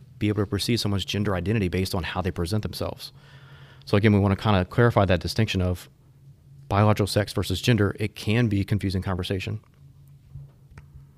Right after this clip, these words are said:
The modes of being male and female are something I think that are also very important, though,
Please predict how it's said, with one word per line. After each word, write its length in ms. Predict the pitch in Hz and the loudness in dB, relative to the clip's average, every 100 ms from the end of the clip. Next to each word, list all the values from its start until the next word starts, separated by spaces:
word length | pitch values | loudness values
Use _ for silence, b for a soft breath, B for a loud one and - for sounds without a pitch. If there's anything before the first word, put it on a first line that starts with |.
| - - - - - b b b b b b - - | -20 -20 -20 -20 -20 b b b b b b -2 4
The 260 | 104 110 | 6 4
modes 420 | 123 113 139 156 135 | 4 8 8 8 6
of 280 | 113 101 | 2 2
being 460 | 120 120 131 127 - | 2 4 6 4 0
male 240 | 101 113 104 | 0 2 0
and 100 | - | -2
female 420 | 110 101 92 - | 0 2 0 -2
are 80 | 101 | -4
something 260 | - 101 92 | -4 -2 -2
I 40 | |
think 160 | 95 92 | -2 -2
that 100 | 85 | -2
are 60 | |
also 180 | 87 - | -2 -4
very 280 | 87 85 87 | -4 -4 -4
important, 440 | 80 - - 87 | -6 -6 -6 -6
though, 180 | 82 | -8